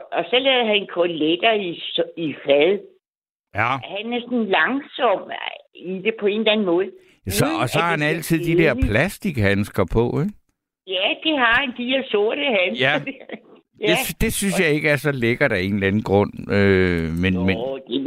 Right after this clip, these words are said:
Speaker 1: vel for os, det er jo ligesom hans tatoveringer skiller sig lidt ud, ikke?
Speaker 2: Ja.
Speaker 1: Det er sådan en lille twist.
Speaker 2: Okay.
Speaker 1: Han har, ikke? Det
Speaker 2: Ja.
Speaker 1: tror jeg i hvert fald. Og så ser jeg også, øh, på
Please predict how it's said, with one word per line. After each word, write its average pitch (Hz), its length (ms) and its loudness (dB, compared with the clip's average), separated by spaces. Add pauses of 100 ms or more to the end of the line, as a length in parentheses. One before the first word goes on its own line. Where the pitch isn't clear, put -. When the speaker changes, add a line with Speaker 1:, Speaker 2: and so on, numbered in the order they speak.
Speaker 1:
vel 131 160 -4
for 143 160 4
os, 147 100 4 (220)
det 131 140 -6
er 147 60 0
jo 151 80 0
ligesom 143 320 -4
hans 139 200 -2 (160)
tatoveringer 127 800 0 (160)
skiller 127 360 -2
sig 117 100 2
lidt 127 320 0
ud, 123 220 0 (100)
ikke? 131 340 2 (240)
Speaker 2:
Ja. 104 240 0
Speaker 1:
Det 123 80 -6
er 120 60 -10
sådan 135 140 -2
en 127 80 -6
lille 135 320 -2 (180)
twist. 131 420 -2 (320)
Speaker 2:
Okay. 131 500 0
Speaker 1:
Han 127 140 -16
har, 110 480 -2
ikke? 139 260 -4 (300)
Det 78 60 -6
Speaker 2:
Ja. 101 160 2
Speaker 1:
tror 131 160 0
jeg 120 280 -4
i 123 80 -2
hvert 113 340 -2
fald. 107 180 -2 (480)
Og 156 80 -6
så 220 240 -2
ser - 160 2
jeg 208 80 2
også, 190 200 -2 (200)
øh, 117 60 -4 (120)
på 190 60 -8